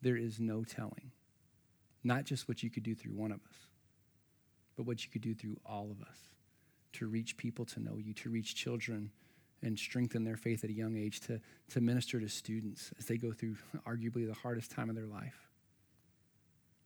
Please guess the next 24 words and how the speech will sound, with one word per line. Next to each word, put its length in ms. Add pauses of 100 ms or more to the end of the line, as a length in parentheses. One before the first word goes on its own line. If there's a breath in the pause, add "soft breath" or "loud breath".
and 100
then 80
to 160
reach 240
out 160
to 120
our 120
neighbors 420
and 80
our 80
coworkers 520
and 80
our 80
families 360
and 120
friends. 260
Would 120
you 100
help 200
us 180
to 100
be 100
a 60
people? 400